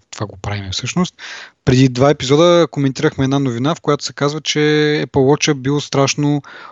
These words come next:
урязан. И възникнаха съмнения, че на... те са обявили нещо и в крайна сметка няма да го, да го доставят това нещо, което са обявили. Обаче се оказва, че не е така. Значи това, което гледах в септември, като сензори, нали, това специално говорихме с тебе,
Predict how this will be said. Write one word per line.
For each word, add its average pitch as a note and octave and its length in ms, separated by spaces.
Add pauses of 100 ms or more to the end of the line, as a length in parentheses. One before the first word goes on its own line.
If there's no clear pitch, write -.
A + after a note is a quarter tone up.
(140)
урязан. B2+ 580 (220)
И C3+ 120
възникнаха C3 540
съмнения, B2+ 540
че C#3+ 400
на... C3+ 320 (420)
те C#3+ 120
са D#3 140
обявили C3+ 420
нещо C#3+ 400
и F#3+ 120
в - 60
крайна D3+ 200
сметка C3+ 280
няма B2 180
да A2+ 100
го, A2+ 340 (1000)
да B2+ 80
го A#2+ 100
доставят A2+ 420
това - 160
нещо, G#2+ 240
което A2 200
са - 100
обявили. G#2+ 500 (680)
Обаче C3 420
се C#3+ 80
оказва, C3 300
че C3+ 240
не B2+ 140
е A#2+ 40
така. G2+ 300 (640)
Значи - 280
това, B2+ 160
което B2 280
гледах A#2 200
в - 60
септември, D3+ 560 (420)
като B2+ 240
сензори, B2+ 440
нали, A#2 180
това B2 160
специално A2+ 420
говорихме G#2+ 400
с - 160
тебе, E3+ 320